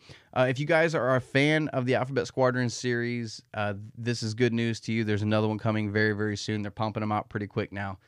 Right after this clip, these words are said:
Uh, and so you have something to look forward to. And as soon as the mobile app comes out, I'll get a page made for it and get it on the upcoming canon list, uh, so you guys can get a little more information on that. So, guys, that's the only news story that I've had so far for this week. That's, that's the only one. So,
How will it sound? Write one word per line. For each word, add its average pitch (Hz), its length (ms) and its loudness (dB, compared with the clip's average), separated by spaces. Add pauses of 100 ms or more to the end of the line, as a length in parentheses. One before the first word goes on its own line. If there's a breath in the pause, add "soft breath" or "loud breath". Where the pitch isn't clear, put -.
(340 soft breath)
Uh, 107 280 -2
and 117 160 -2
so 127 120 0
you 127 140 4
have 131 120 -2
something 156 280 -2
to 156 60 -2
look 160 140 -2
forward 170 320 -4
to. 95 180 -8 (140)
And 120 240 2
as 117 100 -2
soon 147 140 2
as 139 120 2
the 131 80 0
mobile 131 260 4
app 117 140 2
comes 117 220 0
out, 113 200 4
I'll 107 100 0
get 107 120 0
a 104 40 -4
page 110 300 0
made 107 180 -2
for 110 200 -2
it - 40 -2
and 110 100 -6
get 110 100 0
it 113 60 2
on 110 140 -4
the 104 100 -4
upcoming 104 340 -6
canon 98 340 -6
list, 101 220 -8 (460 soft breath)
uh, 104 140 0
so 120 140 -4
you 110 60 -2
guys 104 180 -2
can 104 80 -4
get 101 100 -2
a - 20 0
little 101 160 -2
more 98 180 -4
information 98 640 -8
on 92 240 -8
that. 92 260 -10
So, 101 300 -6 (380 loud breath)
guys, 180 180 0
that's 208 160 2
the 220 140 -2
only 185 260 2
news 165 280 4
story 131 280 0
that 120 120 0
I've 113 160 -2
had 165 220 0
so 113 200 -4
far 107 400 -2 (240)
for 123 80 -2
this 127 220 -2
week. 147 220 -4
That's, 113 180 -4
that's 120 200 -8
the 127 80 0
only 127 180 2
one. 143 200 0
So, 120 320 2